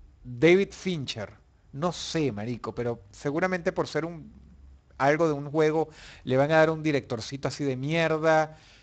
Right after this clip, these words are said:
qué sé yo, Paul W S Anderson, no el otro Paul Anderson, que es un buen director, sino el de Resident Evil, le van a dar un Len Wiseman y, no, a la mierda, a la mierda. Pero son grandes juegos, Dead Space uno y dos.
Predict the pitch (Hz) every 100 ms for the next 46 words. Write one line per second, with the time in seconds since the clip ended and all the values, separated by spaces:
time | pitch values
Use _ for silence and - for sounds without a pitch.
0 | _ 139 131 156 135 143 135 117 107 98
1 | 95 - 139 147 160 160 151 135 135 147
2 | 135 147 143 160 160 165 151 - 170 160
3 | 165 165 165 _ _ _ _ 117 131 139
4 | 151 151 151 147 147 139 139 151 147 147
5 | 139 120 131 131 131 113 147 147 143 117
6 | 104 107 113 - 135 131 160 165 170 160
7 | - - - - 127 135 151 160 156 156
8 | 156 151 147 170 156 - 165 160 147 107
9 | 101 113 95 - 107 113 139 127 92 87
10 | - _ _ _ _ _ _ _ _ _
11 | _ - - - 123 120 123 95 90 -
12 | _ _ _ _ _ _ _ _ - 127
13 | - 147 151 160 147 123 - 107 95 101
14 | 113 - - 117 107 - 139 113 101 92
15 | - -